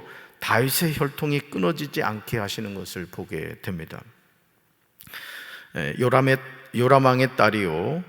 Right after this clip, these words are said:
아하시아의 누이인 여호세바가 죽임을 당하는 왕자들 가운데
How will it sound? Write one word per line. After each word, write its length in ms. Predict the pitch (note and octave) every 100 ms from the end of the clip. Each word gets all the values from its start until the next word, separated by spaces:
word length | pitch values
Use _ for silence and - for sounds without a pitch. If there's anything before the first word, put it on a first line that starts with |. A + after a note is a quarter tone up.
| -
아하시아의 600 | G2 G#2+ G#2+ A#2 G#2+ A2
누이인 460 | G2 F#2 G2+ A2+ E2
여호세바가 1040 | F2+ G2 - F2 D#2+ E2 F2 C#3 F#3 -
죽임을 520 | - D3 D3 C#3+ C#3+
당하는 460 | C3 A#2+ A#2 C3 C#3
왕자들 600 | E2+ F2+ G2 G#2 G2+ G#2
가운데 640 | G2 F2+ E2+ E2+ B2 -